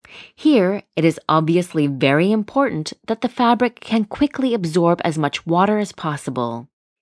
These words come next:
In the Tegiwa drop test, the new silicone fluid had to prove that, when added to fabric softeners, it improves the water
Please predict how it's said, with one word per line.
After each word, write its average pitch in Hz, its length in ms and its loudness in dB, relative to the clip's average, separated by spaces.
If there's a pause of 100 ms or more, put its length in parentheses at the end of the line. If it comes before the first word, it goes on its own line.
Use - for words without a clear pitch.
(240)
In 226 140 4
the 240 80 4
Tegiwa 254 640 0
drop 147 320 -2
test, - 480 -8 (160)
the 151 140 -2
new 196 240 2
silicone 170 600 -2
fluid 127 440 -2 (300)
had 247 240 -2
to 247 80 -2
prove 285 440 0
that, 131 340 -2
when 143 260 -2
added 156 320 0
to 220 100 -2
fabric 226 380 0
softeners, 131 720 -4 (240)
it 226 80 0
improves 262 640 0
the 226 80 0
water 160 340 0